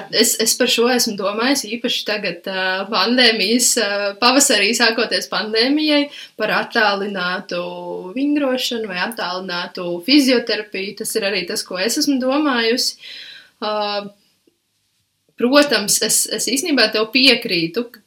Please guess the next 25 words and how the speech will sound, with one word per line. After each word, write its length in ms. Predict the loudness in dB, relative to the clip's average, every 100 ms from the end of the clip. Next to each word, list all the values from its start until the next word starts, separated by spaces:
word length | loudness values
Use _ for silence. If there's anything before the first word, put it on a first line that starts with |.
| 2
vesels 540 | 4 6 4 2 0
cilvēks 640 | 2 4 4 4 2 -2
var, 260 | 4 4 4 0
var 180 | 0
sākt 320 | 2 0 -2 -2
kustēties 720 | -4 0 2 2 0 -2 -2
un 140 | -2
var 80 | -2
sākt 260 | -2 -6 -4
darīt, 560 | -2 2 2 2 -4 -18 -20 -20 -20 _
ā, 200 | -8 -2 -2 -2 -4 -8 _ _
bet, 420 | -6 -2 -2 -4 -4
ā, 560 | 0 2 0 -2 -4 -10 -18 _ _ 0
kaut 200 | 4 6
kādā 320 | 6 6 4 2
mērā 560 | 0 0 2 2 0
tad 160 | -2 -8 -4
tas 180 | -2 -2 -4 -8 -12 -18 -20 _ _ _ _ _ _ _ _
paliek 400 | 2 4 6 2 0
tomēr 540 | 2 2 2 2 2
arī, 220 | 0 -2 -4 -8 -14 _
um, 420 | -12 -10 -8 -10 -12 _ _ _ _ _ _ _
mazliet 640 | 2 8 8 8 4 4 4
ir 140 | 2
diezgan, 400 | 4 4 4 0